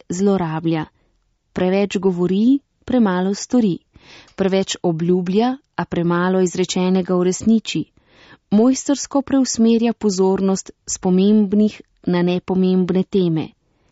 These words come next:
Predvsem pa se veliko ukvarja sama s seboj. Zato upam, da predlog ukinitve poslanske imunitete s strani stranke Zares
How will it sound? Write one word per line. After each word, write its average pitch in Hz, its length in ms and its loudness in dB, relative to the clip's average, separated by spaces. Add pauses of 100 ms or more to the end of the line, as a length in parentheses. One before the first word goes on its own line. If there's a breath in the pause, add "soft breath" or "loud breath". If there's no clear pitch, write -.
(180)
Predvsem 185 500 0
pa 185 120 -4
se 175 200 -4
veliko 226 520 2
ukvarja 175 540 -4
sama 170 420 -4
s - 160 -12
seboj. 165 320 -4 (680 loud breath)
Zato 190 400 0
upam, 240 460 2
da 202 80 -2
predlog 220 640 0
ukinitve 208 640 0
poslanske 190 800 -2
imunitete 180 720 2
s - 60 -10 (100)
strani 185 360 2
stranke 190 540 -2
Zares 190 440 0